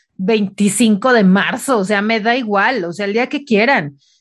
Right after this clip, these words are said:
Eh, o el día de su aniversario, o el día del, no, no sé, o sea, creo que no se necesita una invitación especial. Decía un meme por ahí en Facebook,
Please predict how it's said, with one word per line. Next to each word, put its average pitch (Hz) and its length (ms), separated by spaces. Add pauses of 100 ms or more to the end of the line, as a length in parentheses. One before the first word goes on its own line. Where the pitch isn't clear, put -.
(180)
Eh, 190 540
o 214 100
el 202 120
día 220 100
de 240 100
su 240 120
aniversario, 214 920
o 185 140
el 185 120
día 226 320
del, 202 480
no, 220 140 (140)
no 285 100
sé, 330 320
o 208 80
sea, 233 160
creo 294 160
que 339 100
no 311 140
se 311 140
necesita 226 560
una 220 180
invitación 190 460
especial. 180 520
Decía 180 300
un 233 120
meme 220 260
por 190 160
ahí 175 280
en 190 140
Facebook, 185 560